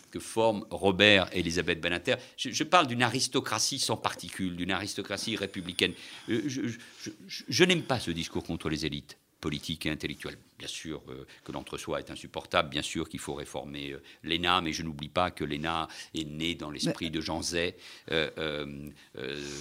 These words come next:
Speaker 1: quand il était ministre du Front populaire, mais surtout quand il était en captivité, avant qu'il ne soit assassiné par la milice. Euh,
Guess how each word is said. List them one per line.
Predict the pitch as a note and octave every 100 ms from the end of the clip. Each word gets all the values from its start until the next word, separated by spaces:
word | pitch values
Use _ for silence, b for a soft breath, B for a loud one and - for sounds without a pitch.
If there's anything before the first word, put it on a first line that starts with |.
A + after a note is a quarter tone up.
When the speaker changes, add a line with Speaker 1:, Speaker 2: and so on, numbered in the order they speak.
| D2
Speaker 1:
quand | - -
il | -
était | C#2+
ministre | C#2+ D2 D2+ - C#2+
du | C#2
Front | D2
populaire, | C#2+ C#2+ D#2+ E2+ D#2
mais | D2
surtout | - D2+ -
quand | D2+ D2 D#2
il | C#2+
était | C2
en | C#2
captivité, | - C#2 - C2+ C#2+ - F2
avant | D2
qu'il | C#2+ C#2
ne |
soit | C#2+ D2+
assassiné | - C2+ C#2+ D2
par | D2 C#2
la | C#2
milice. | C2+ D2+ G2 - - B B
Euh, | - F2+ F2+ F2+